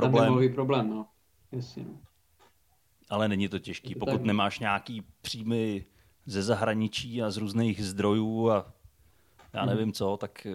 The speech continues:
Speaker 1: tak je to strašně jednoduchý. Tímhle způsobem.
Speaker 2: Ale můžu ještě, můžu ještě jedno poslední téma tak nějak na závěr, takový trošku peprný?
Speaker 1: Ty, my jsme se nedostali ještě ani k jednomu, co tady mám, ale per to tam.
Speaker 2: Ne, tak jako, takhle,
Speaker 1: Ne.
Speaker 2: už jsme na půl hodině.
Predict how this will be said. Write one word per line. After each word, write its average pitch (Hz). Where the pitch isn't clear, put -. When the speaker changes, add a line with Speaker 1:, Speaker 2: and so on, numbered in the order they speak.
Speaker 1:
tak -
je 85
to 87
strašně 98
jednoduchý. 92
Tímhle 117
způsobem. 107
Speaker 2:
Ale 151
můžu 180
ještě, 233
můžu 143
ještě 190
jedno 165
poslední 170
téma 151
tak 151
nějak 151
na 139
závěr, 123
takový 127
trošku 127
peprný? 131
Speaker 1:
Ty, 113
my 107
jsme 139
se 156
nedostali 156
ještě 175
ani 170
k -
jednomu, 165
co -
tady 170
mám, 170
ale 175
per 185
to 175
tam. 147
Speaker 2:
Ne, 185
tak 233
jako, 180
takhle, 151
Speaker 1:
Ne. 127
Speaker 2:
už 139
jsme 180
na 233
půl 220
hodině. 156